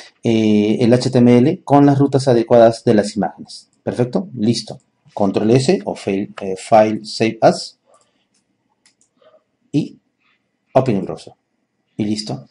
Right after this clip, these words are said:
Ahí tenemos en servicios, lógicamente, el slideshow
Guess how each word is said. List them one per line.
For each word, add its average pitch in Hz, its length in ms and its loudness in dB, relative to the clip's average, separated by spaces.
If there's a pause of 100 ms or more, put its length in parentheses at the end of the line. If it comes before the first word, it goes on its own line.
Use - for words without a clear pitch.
(160)
Ahí 98 140 -8
tenemos 117 560 -2 (460)
en - 80 -18
servicios, 104 520 -6
lógicamente, 101 580 -4 (1900)
el 110 100 -8
slideshow 104 600 -4